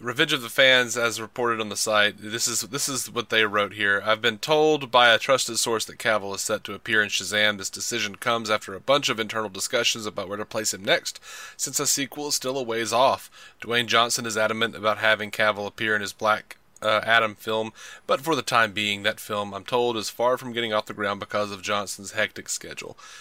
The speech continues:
Uh, that all sounds like it's probably true. I hope Henry Cavill shows up in Shazam because he would be kinda perfect as the role model for Billy Batson.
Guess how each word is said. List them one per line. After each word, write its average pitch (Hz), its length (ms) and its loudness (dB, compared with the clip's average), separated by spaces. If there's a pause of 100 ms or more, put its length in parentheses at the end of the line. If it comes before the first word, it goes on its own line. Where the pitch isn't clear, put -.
(480)
Uh, 123 300 6
that 135 180 4
all 143 180 6
sounds 123 420 2
like 104 160 2
it's 101 240 -6
probably 101 960 -4
true. 147 460 0
I 113 140 6
hope 185 340 2
Henry 131 260 0
Cavill 113 320 2
shows 110 320 -4
up 107 200 -2
in 104 140 -8
Shazam 101 460 -6
because 110 280 -14
he 113 80 -8
would 104 120 -8
be 104 120 -10
kinda 104 260 -2
perfect 117 520 -4
as 101 340 -8
the 104 100 -10
role 104 200 -2
model 98 300 -2
for 98 200 -12
Billy 92 260 -14
Batson. 95 500 -12